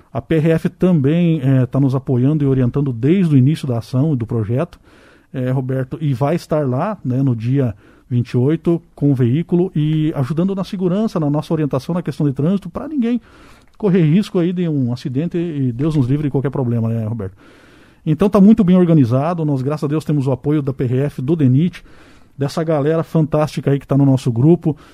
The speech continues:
das empresas que tão nos apoiando aí e sem, sem, como eu disse, voluntário, né, Roberto? Ninguém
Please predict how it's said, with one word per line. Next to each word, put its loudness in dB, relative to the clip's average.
das -2
empresas 2
que -8
tão 0
nos 0
apoiando 0
aí 0
e -2
sem, 0
sem, -2
como 2
eu 2
disse, -4
voluntário, 2
né, 0
Roberto? -2
Ninguém 0